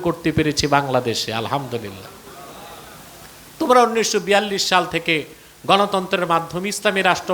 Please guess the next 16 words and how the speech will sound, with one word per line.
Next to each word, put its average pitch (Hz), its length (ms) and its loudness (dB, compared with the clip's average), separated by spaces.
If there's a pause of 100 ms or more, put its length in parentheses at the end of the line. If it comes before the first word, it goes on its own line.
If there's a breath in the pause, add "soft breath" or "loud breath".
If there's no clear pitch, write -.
বানাবার 160 300 2 (100)
চেষ্টা 180 260 0 (100)
করে 156 180 0 (540 loud breath)
পৃথিবীর 214 360 0 (100)
কোথাও 226 220 6 (100)
ইসলামী 202 300 -2
রাষ্ট্র 190 340 0
বানাতে 165 340 -2
পারো 151 260 0
নাই। 127 120 -4 (400 loud breath)
বাংলাদেশও 196 500 4 (120)
মনে 185 180 4
হয় 185 160 2
না 170 60 4 (120)
সম্ভাবনা 160 520 4 (100)
আছে, 123 220 -4